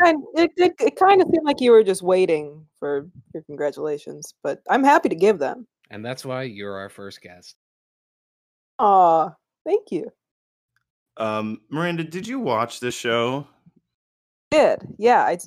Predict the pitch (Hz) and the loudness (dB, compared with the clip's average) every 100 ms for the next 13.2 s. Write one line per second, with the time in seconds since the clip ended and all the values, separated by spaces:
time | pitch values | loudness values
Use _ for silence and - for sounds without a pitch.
0 | 170 185 196 220 247 196 175 175 233 226 | -4 -2 -2 0 0 0 -4 -6 -6 -6
1 | - 175 185 196 190 _ _ 185 202 285 | -6 -6 -6 -8 -16 _ _ -4 0 0
2 | - _ - _ _ _ _ _ _ _ | -2 _ -20 _ _ _ _ _ _ _
3 | - 120 147 156 131 85 - - 95 87 | -12 -8 -6 -6 -8 -10 -12 -14 -14 -14
4 | - _ _ _ _ _ _ _ _ _ | -20 _ _ _ _ _ _ _ _ _
5 | _ _ _ _ _ _ _ - 240 247 | _ _ _ _ _ _ _ -2 2 2
6 | - 262 240 254 262 277 269 247 240 220 | 2 2 2 0 -2 -4 0 0 2 0
7 | 226 226 - 214 220 226 226 269 240 - | -2 -6 -6 -4 -4 -4 -8 -10 -10 -8
8 | 214 226 226 240 247 254 240 247 233 202 | -8 -6 -8 -10 -2 -2 2 -2 0 -4
9 | 202 220 196 196 190 196 196 185 180 185 | -6 -6 -8 -4 -4 -4 -8 -6 -4 -2
10 | 196 214 196 196 170 165 170 170 165 156 | -4 -4 -6 -6 -8 -8 -4 -4 -2 -2
11 | 160 160 151 147 - _ _ 165 151 151 | 0 0 0 -2 -4 _ _ -4 -4 -4
12 | 147 - 165 147 151 147 143 147 131 185 | -8 -6 -8 -6 -10 -10 -4 -2 -2 -2
13 | 185 - | -8 -12